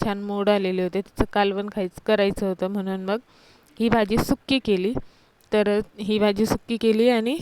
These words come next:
दुसरं मग मी केलेलं होतं, हुलग्याचं मोड आलेले होते ना, त्याचं ग-, ग्रेव्ही केलेली, त्याचं कालवण केलेलं होतं. हे पण खूप छान लागतं, अ, हुलग्याचं कालवण.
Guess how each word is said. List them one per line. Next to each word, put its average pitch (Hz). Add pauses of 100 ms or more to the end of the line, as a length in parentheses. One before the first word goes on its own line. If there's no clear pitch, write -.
(300)
दुसरं 220
मग 220
मी 214
केलेलं 220
होतं, 233
हुलग्याचं 220
मोड 214
आलेले 214
होते 214
ना, 208 (540)
त्याचं -
ग-, 214
ग्रेव्ही 226
केलेली, 202
त्याचं -
कालवण 208
केलेलं 190
होतं. 196 (1040)
हे 220
पण 240
खूप -
छान 214
लागतं, 214 (920)
अ, 202
हुलग्याचं 214
कालवण. 208